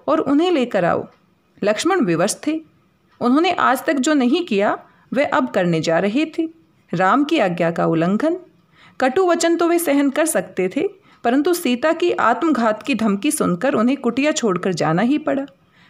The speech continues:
जाने से पहले उन्होंने सीता को समझाते हुए कहा, "ठीक है माता, मैं आपकी आज्ञा मानकर राम को लेने के लिए जाता हूँ।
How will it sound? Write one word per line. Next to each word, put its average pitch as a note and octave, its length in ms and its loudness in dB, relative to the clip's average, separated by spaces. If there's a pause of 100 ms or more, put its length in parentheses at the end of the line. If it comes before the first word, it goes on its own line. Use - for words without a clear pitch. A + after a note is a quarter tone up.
(120)
जाने G#3 340 2
से F4+ 120 0
पहले D4+ 320 2
उन्होंने D#4+ 300 2
सीता D4 360 0
को E4 120 0
समझाते A3 520 0
हुए C4 180 2
कहा, F#3+ 360 -2 (480)
"ठीक F#4+ 280 0
है A3 80 2
माता, F#3 460 0 (260)
मैं B3+ 140 2
आपकी D4+ 320 0
आज्ञा A#3+ 300 2
मानकर G#3 400 0
राम G#3+ 240 2
को D4 120 0
लेने A3 320 0
के B3 120 -2
लिए E3+ 140 0
जाता D#3+ 340 -2
हूँ। D#4 200 0